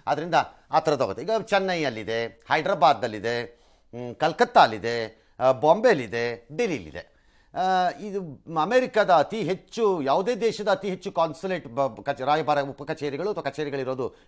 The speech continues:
ಭಾರತದಲ್ಲಿ ಅತಿ ಹೆಚ್ಚಿರಬೇಕು. ಇದು ಏಳನೇದೋ ಏನೋ ಆಗುತ್ತೆ. ಬೆಂಗಳೂರಿಗೆ ಬರುತ್ತೆ.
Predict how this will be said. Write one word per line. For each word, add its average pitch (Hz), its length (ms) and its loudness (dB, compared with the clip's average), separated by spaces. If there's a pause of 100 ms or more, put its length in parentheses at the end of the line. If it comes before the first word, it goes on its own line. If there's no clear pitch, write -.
(100)
ಭಾರತದಲ್ಲಿ 165 380 4
ಅತಿ 151 200 -2
ಹೆಚ್ಚಿರಬೇಕು. 123 560 -6
ಇದು 110 80 -10 (140)
ಏಳನೇದೋ 160 420 0
ಏನೋ 123 180 -4
ಆಗುತ್ತೆ. - 600 -12 (120)
ಬೆಂಗಳೂರಿಗೆ 185 920 0
ಬರುತ್ತೆ. - 580 -4